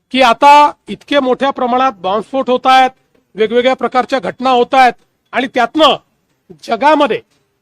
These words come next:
इस्लामिक टेररिझम अशा प्रकारचा एक शब्द कॉइन झाला होता,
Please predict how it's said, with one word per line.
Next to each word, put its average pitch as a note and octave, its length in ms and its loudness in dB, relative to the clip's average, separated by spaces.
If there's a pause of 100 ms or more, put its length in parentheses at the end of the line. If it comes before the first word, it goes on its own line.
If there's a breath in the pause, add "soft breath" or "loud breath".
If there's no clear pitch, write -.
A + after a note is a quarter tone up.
(360)
इस्लामिक D4 540 -2 (100)
टेररिझम C4+ 460 -2 (600)
अशा C#4 280 -2
प्रकारचा C4 720 -2
एक C4 140 -2
शब्द A#3 340 -6
कॉइन C4+ 340 0
झाला B3 180 0
होता, B3 380 2